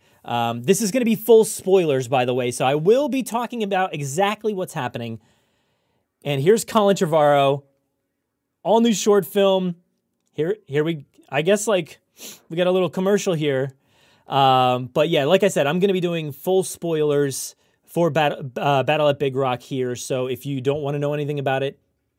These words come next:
peace out now. I'll catch you guys later. But, um, here we go. I think. I think.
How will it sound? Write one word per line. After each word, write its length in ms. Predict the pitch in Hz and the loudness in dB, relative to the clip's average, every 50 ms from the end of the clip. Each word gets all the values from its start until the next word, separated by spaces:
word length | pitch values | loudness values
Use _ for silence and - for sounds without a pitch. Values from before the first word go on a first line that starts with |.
| _ _ _ | _ _ _
peace 240 | - 143 139 131 - | -6 -4 -4 0 0
out 200 | 143 131 131 127 | 0 0 0 -2
now. 400 | 127 127 127 131 131 127 123 127 _ _ _ _ _ - | -4 -4 -4 -4 -4 -6 -8 -8 _ _ _ _ _ -12
I'll 80 | 123 117 | -10 -8
catch 220 | - 147 127 - | -6 -8 -8 -8
you 80 | 127 117 | -6 -6
guys 240 | 123 120 117 110 | -4 -6 -6 -6
later. 280 | 123 120 117 120 117 117 | -6 -6 -6 -6 -6 -6
But, 360 | 110 107 120 113 113 110 - | -6 -6 -6 -6 -6 -6 -6
um, 420 | 127 113 110 107 107 107 104 104 101 _ _ _ _ _ _ _ _ _ _ _ _ _ _ | -6 -6 -6 -6 -8 -8 -10 -12 -14 _ _ _ _ _ _ _ _ _ _ _ _ _ _
here 160 | _ - 143 | _ -4 -4
we 100 | 160 170 | -4 -4
go. 440 | 156 165 196 233 247 180 110 95 92 _ _ _ _ _ _ _ _ _ _ _ _ _ _ _ _ _ _ _ _ _ | -2 0 0 2 2 0 -2 -4 -8 _ _ _ _ _ _ _ _ _ _ _ _ _ _ _ _ _ _ _ _ _
I 80 | 131 117 | -16 -10
think. 380 | - - 202 285 285 - - _ _ _ _ _ _ _ _ _ _ _ _ _ _ _ _ _ _ _ _ _ _ _ _ _ _ _ _ _ _ _ _ _ _ _ _ _ _ _ - | -6 -4 -4 -4 -6 -12 -20 _ _ _ _ _ _ _ _ _ _ _ _ _ _ _ _ _ _ _ _ _ _ _ _ _ _ _ _ _ _ _ _ _ _ _ _ _ _ _ -16
I 80 | 123 | -16
think. 420 | 107 - 202 269 320 285 - - | -6 -4 -4 -4 -4 -8 -14 -20